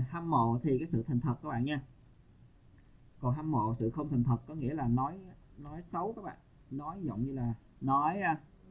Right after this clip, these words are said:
nói bóng, nói gió. Bây giờ các bạn qua câu số chín mươi hai. John chưa bao giờ tới lớp đúng giờ. Và Peter cũng vậy.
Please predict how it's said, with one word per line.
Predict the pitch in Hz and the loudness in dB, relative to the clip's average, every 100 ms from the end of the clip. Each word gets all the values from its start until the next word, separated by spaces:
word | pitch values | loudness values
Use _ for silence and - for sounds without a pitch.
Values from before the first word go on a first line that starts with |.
| - - - - - - - - - 147 | -20 -20 -20 -20 -20 -20 -20 -20 -20 -14
nói | 156 | 2
bóng, | 160 180 214 | 2 2 -2
nói | 180 | 2
gió. | 160 160 233 - - - - - - - | 8 10 8 2 -18 -20 -20 -20 -20 4
Bây | 165 180 | 10 12
giờ | 165 | 12
các | 190 | 8
bạn | 170 127 151 | 4 4 2
qua | |
câu | 156 165 160 | 0 0 0
số | 160 170 | 0 0
chín | 170 190 | 0 0
mươi | 180 | 4
hai. | 170 165 - - - - - - - - - - | 8 8 6 -8 -20 -20 -20 -20 -20 -20 -16 4
John | 165 165 156 - - - | 10 10 8 -2 -6 12
chưa | 170 | 12
bao | 165 | 12
giờ | 160 151 - | 8 6 6
tới | 151 | 4
lớp | 175 - | 2 2
đúng | 151 196 175 | -2 0 6
giờ. | 156 131 - - - - - - - | 8 8 4 -8 -20 -20 -20 -16 0
Và | 143 135 - - - - | 6 6 6 -4 -16 2
Peter | 151 156 160 151 | 4 6 4 4
cũng | 139 | 0
vậy. | 156 113 | -2 -2